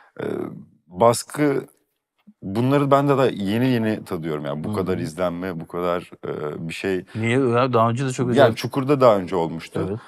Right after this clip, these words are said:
Speaker 1: Daha önce de tattığım için böyle bir şeyi o kadar böyle beni baskılamak yerine daha çok kamçılıyor böyle. Daha
Speaker 2: Hı hı.
Speaker 1: çok çalışayım, daha çok iyi olayım
Speaker 2: Ben,
Speaker 1: hissi oluşuyor.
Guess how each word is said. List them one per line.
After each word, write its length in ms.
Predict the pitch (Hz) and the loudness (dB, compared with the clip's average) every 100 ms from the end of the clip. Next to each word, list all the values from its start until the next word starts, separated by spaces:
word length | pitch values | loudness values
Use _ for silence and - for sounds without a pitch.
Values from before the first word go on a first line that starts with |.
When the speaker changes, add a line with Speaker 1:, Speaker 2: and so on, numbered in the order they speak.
| - - - | -20 -14 4
Speaker 1:
Daha 160 | 139 139 | 6 6
önce 140 | 147 | 4
de 100 | 156 | 0
tattığım 440 | 135 127 - 165 156 | 4 2 2 -2 -2
için 400 | 127 110 - - | -2 -4 -4 -2
böyle 200 | 95 95 | -2 -2
bir 60 | |
şeyi 280 | 92 139 160 | -4 -4 -2
o 140 | - 135 | -2 0
kadar 360 | 139 135 131 | 2 4 4
böyle 240 | 123 123 120 | 2 0 2
beni 260 | 120 120 - | 0 0 -2
baskılamak 1040 | 92 110 - - 131 - 110 117 131 127 | 2 0 0 -2 0 0 2 2 2 0
yerine 280 | 120 123 143 | -4 -2 2
daha 160 | 127 127 | 2 2
çok 160 | 120 | -2
kamçılıyor 520 | - 113 107 113 113 95 | -2 -4 -4 -2 0 0
böyle. 160 | 82 | 2
Daha 100 | 87 | 2
Speaker 2:
Hı 40 | 117 | 2
hı. 40 | |
Speaker 1:
çok 200 | 107 101 | 0 -4
çalışayım, 460 | 101 87 - 85 82 | -6 -6 -6 -6 -2
daha 160 | 90 | -2
çok 220 | 87 95 85 | -2 -6 -4
iyi 160 | 92 | -2
olayım 360 | 90 85 85 82 - _ 135 | 0 -2 -6 -8 -14 _ -2
Speaker 2:
Ben, 300 | 123 139 208 | 4 4 4
Speaker 1:
hissi 220 | - 175 | 0 2
oluşuyor. 600 | 151 151 151 151 156 | 4 4 2 0 -2